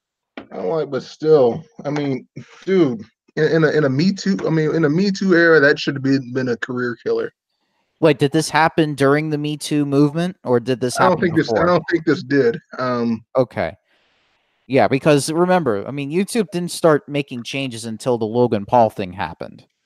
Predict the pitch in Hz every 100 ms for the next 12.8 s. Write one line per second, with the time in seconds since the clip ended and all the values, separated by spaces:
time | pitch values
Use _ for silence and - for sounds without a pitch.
0 | _ _ _ _ - 127 107 101 101 127
1 | 123 120 120 147 185 208 185 - 147 135
2 | 120 117 _ _ _ _ _ _ _ 175
3 | 170 190 180 - 202 - 180 151 170 151
4 | 139 135 143 143 139 113 131 131 - 131
5 | 135 135 139 - 180 180 156 151 - 151
6 | 160 139 120 - 143 135 - 120 107 120
7 | 123 95 - 90 92 - _ _ _ _
8 | 117 165 151 127 135 117 117 135 139 -
9 | 110 90 - 104 87 - 113 - 110 98
10 | - - - - 131 120 117 110 117 117
11 | 101 147 110 - 135 127 92 101 113 113
12 | 98 98 107 - 80 - 64 64